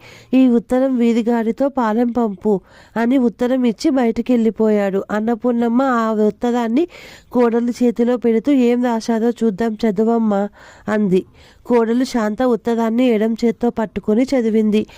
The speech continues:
అనసూయ తల వంచుకొని అన్నం తింటూ శ్రద్ధగా వింటోంది. "శ్రీయుత నారాయణయ్య బావగారికి మీ క్షేమములు తెలిసినవి. ఇక్కడంతా క్షేమం. చిరంజీవుల వివాహమై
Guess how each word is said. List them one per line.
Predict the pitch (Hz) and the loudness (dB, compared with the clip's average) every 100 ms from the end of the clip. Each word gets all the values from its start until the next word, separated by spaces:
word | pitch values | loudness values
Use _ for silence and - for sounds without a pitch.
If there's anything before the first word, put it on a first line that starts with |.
| - - - | -20 -20 -4
అనసూయ | 214 233 226 247 254 | 0 0 2 2 2
తల | 254 220 | 0 -2
వంచుకొని | 233 226 202 - 214 269 | 0 -2 -4 -2 0 0
అన్నం | 254 220 233 | 0 0 0
తింటూ | 233 214 202 254 | 0 0 2 0
శ్రద్ధగా | 254 226 175 208 240 | 0 -4 -2 -2 0
వింటోంది. | 247 240 208 226 202 180 - - - - - - - | 0 0 0 0 0 -2 -4 -14 -20 -20 -20 -20 -12
"శ్రీయుత | - 247 233 254 | 0 2 2 2
నారాయణయ్య | 269 247 214 208 233 240 247 247 226 240 | 0 0 -2 -2 -2 0 0 2 2 0
బావగారికి | 214 208 214 202 214 202 202 277 | -2 -2 -2 -2 -2 -2 -2 0
మీ | 262 240 | 2 2
క్షేమములు | 220 - 220 214 220 220 220 220 226 262 | 0 0 0 0 0 2 2 2 2 0
తెలిసినవి. | 247 208 208 208 208 190 196 - - - - | 0 -2 -2 0 0 0 0 -2 -20 -10 -2
ఇక్కడంతా | 240 247 226 214 202 262 | 0 0 0 -2 -2 -4
క్షేమం. | - 240 214 214 | 0 0 2 -2
చిరంజీవుల | 202 233 226 233 220 240 247 | 0 0 0 0 2 2 2
వివాహమై | 240 208 220 220 220 214 294 | 2 0 -2 -2 -2 0 -2